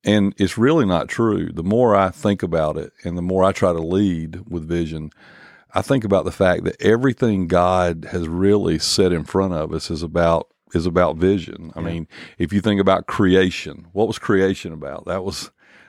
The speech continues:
Speaker 1: that was really about vi-, vision when you read the creation story.
Speaker 2: Yeah.
Speaker 1: Um, Jeremiah twenty-nine eleven, "I know the plans I have for you, plans not to harm you, plans to give you hope and a future." It was about, it was about vision. And you can go through the Old Testament
Speaker 2: Yeah.
Speaker 1: and the New Testament and just go down the line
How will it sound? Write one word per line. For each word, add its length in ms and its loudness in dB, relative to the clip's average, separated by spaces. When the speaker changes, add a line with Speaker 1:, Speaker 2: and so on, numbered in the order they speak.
Speaker 1:
that 160 0
was 120 -2
really 260 2
about 440 2
vi-, 260 2
vision 500 2
when 140 -4
you 80 -2
read 200 0
the 60 -4
creation 520 0
story. 460 -10
Speaker 2:
Yeah. 200 -16
Speaker 1:
Um, 300 2
Jeremiah 400 4
twenty-nine 500 0
eleven, 500 0
"I 100 -6
know 180 2
the 100 2
plans 360 2
I 120 4
have 260 2
for 140 -10
you, 240 -8
plans 320 -4
not 180 -4
to 60 -6
harm 380 -2
you, 120 -8
plans 280 -6
to 60 -8
give 180 -2
you 100 -4
hope 240 -6
and 100 -10
a 40 -10
future." 540 -12
It 60 0
was 140 2
about, 380 2
it 60 -4
was 140 0
about 240 2
vision. 600 -2
And 140 0
you 80 0
can 160 -2
go 180 4
through 440 0
the 100 0
Old 220 0
Testament 500 -2
Speaker 2:
Yeah. 80 -6
Speaker 1:
and 80 -4
the 60 -4
New 180 2
Testament 560 -2
and 80 -6
just 180 -6
go 200 4
down 240 4
the 80 2
line 560 2